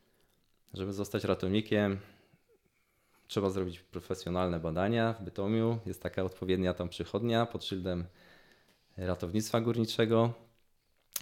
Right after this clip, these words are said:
Dostałem skierowanie. Dostałem datę, kiedy mam się stawić na te badania. No i trzeba było tam jechać. Pojechaliśmy z kolegą akurat wtedy. No i w-,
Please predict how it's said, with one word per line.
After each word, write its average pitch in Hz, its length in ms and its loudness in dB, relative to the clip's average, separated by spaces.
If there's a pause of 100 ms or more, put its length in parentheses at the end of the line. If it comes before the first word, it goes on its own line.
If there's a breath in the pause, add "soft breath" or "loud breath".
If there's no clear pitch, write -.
Dostałem 95 320 2
skierowanie. 107 640 4 (1120)
Dostałem 107 360 6
datę, 143 420 6
kiedy 104 240 -2
mam 101 140 -2
się 95 140 -6
stawić 135 440 0
na 127 80 -2
te 127 140 -2
badania. 135 560 2 (520 soft breath)
No 294 400 -6
i 415 260 0 (960)
trzeba 110 180 -2
było 117 140 4
tam 147 180 0
jechać. 143 340 0
Pojechaliśmy 107 440 0
z - 60 -10
kolegą 120 440 0
akurat 117 360 -2
wtedy. 113 360 -2 (1900 loud breath)
No 117 200 -2
i 185 340 0
w-, - 460 -18